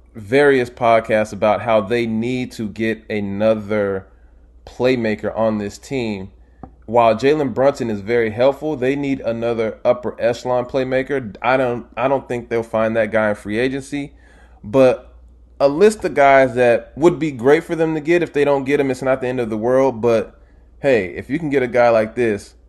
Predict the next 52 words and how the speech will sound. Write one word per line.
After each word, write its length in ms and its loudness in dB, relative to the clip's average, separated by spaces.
that, 540 -2
that 340 4
would 320 -6
definitely 380 0
help. 280 -2
A 60 -4
guy 160 4
like 200 2
Mike 260 -2
Conley, 540 -4
if 140 -10
they 100 2
can 180 -4
pull 220 -4
in 80 -2
a 40 -2
Mike 260 -2
Conley, 540 -2
um, 440 -2
I 120 2
would 140 0
say 220 -2
a 80 0
Kyle 280 0
Lowry, 340 4
but 160 -4
he's 200 -4
towards 240 -4
the 80 -8
tail 300 -4
end 160 -4
of 80 -6
his 160 -2
career. 340 0
I 120 0
don't 160 -2
know 200 0
if 160 -10
what 280 -4
Dallas 360 2
is 140 -10
doing. 420 -4
It 120 4
all 160 8
depends 320 0
on 120 0
how 180 4
they 160 0
play 240 -4
in 80 -2
the 60 -4
playoffs. 580 -4